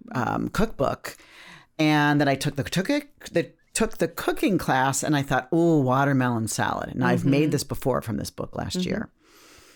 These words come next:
Speaker 1: So I made this, and it, and it does help to get a really good watermelon,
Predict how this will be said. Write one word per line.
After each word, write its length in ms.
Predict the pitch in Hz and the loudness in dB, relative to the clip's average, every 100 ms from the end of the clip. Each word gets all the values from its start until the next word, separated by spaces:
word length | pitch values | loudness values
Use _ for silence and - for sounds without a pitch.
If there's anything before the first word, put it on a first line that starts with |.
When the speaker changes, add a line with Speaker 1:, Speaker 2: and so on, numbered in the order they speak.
| _ _ | _ _
Speaker 1:
So 220 | - 160 - | 0 0 2
I 80 | |
made 320 | 143 151 160 151 | 2 4 2 2
this, 220 | 143 - | 0 0
and 160 | 156 147 | 0 0
it, 180 | 160 - | -2 -2
and 120 | 180 180 | -2 -2
it 200 | - - - | -4 -14 -6
does 280 | - 196 190 | 2 2 4
help 220 | 156 135 | 2 0
to 100 | - | 0
get 120 | 135 135 | 0 2
a 40 | |
really 240 | 131 117 117 | 2 2 2
good 200 | 120 123 | 0 2
watermelon, 840 | 117 120 131 127 123 120 120 | 2 2 2 2 2 2 2